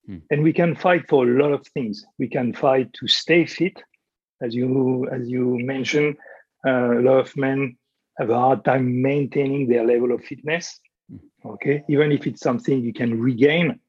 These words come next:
Speaker 2: it's a lot harder to regain it than to keep it in the first place.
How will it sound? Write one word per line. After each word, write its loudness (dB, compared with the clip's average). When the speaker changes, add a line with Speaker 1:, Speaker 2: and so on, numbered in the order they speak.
Speaker 2:
it's -2
a 6
lot 4
harder 2
to -12
regain 0
it -2
than 0
to -20
keep -4
it -2
in -8
the -10
first -6
place. -14